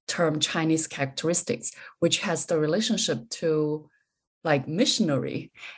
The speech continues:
and also to how the West was understanding China at that particular moment. So it was fascinating to hear that part of this term Chinese characteristics. And now that you are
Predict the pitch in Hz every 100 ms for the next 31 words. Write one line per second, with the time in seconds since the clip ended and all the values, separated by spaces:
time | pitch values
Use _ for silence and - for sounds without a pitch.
0 | - 160 165 185 - 175 156 165 156 -
1 | 180 170 170 151 165 262 160 - - _
2 | - 156 147 170 170 165 160 165 156 151
3 | 139 180 175 151 131 143 139 139 - -
4 | 139 139 151 135 - - 160 147 196 233
5 | - 208 196 185 147 139 143 - - -
6 | - 139 165 151 139 185 214 226 - -
7 | - 170 135 143 135 - 143 135 - -
8 | 151 143 135 135 - - 160 147 139 -
9 | 139 135 147 151 - - - - - -
10 | - 175 170 185 208 185 160 - 156 160